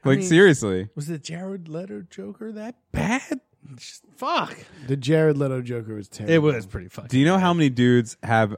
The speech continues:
Speaker 1: I, I, how many people, how many jerk offs do you think that just the trailer of that Harley Quinn film has gotten so far? There's so many fucking incels,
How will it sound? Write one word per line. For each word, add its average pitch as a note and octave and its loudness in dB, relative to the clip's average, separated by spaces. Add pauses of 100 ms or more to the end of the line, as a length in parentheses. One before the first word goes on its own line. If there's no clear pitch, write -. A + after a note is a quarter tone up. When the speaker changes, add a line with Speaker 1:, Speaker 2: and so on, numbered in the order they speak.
Speaker 1:
I, G#2+ -2
I, A2 -4 (260)
how D3 0
many F#3 -2
people, C#3+ -4
how D#3 0
many B2 0 (540)
jerk G#2+ 2
offs E2 -4 (360)
do G2 -8
you G#2 2
think F2+ -2 (280)
that F#2+ -4
just A2 0
the G#2 0
trailer F#2+ 0
of F2+ -6
that F2+ -4
Harley F#2+ 0
Quinn F#2+ -2
film E2 -6
has E2+ -8
gotten E2+ -6
so E2 -8
far? - -10 (300)
There's C#3+ 4
so C#3+ 2
many C#3 2
fucking A2 0
incels, A#2+ 0